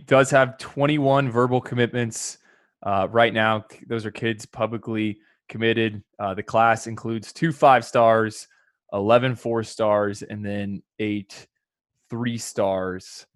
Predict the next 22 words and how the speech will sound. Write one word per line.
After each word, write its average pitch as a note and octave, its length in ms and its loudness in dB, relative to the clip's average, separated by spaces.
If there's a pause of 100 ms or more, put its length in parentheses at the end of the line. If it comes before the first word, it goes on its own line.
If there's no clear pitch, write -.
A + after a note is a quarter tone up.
(320)
Um, G2 560 -6 (460)
let's C#3+ 260 0
talk F#3 280 4
about E3 180 4
the C#3+ 80 -2
numbers C#3 400 4
situation. F#2 720 -8
So, A#2 560 2 (340)
you G#2 60 -16
know, G#2 100 -4
normally B2+ 440 -2
me B2 160 -2
and A2+ 100 -6
Da-, A#2 100 6 (140)
me A#2+ 160 -4
and A#2 100 -2
David A#2 340 4
are A2+ 120 6
always A2 340 4
discussing A2+ 560 -2
roster A2 400 0
management, G#2+ 680 -4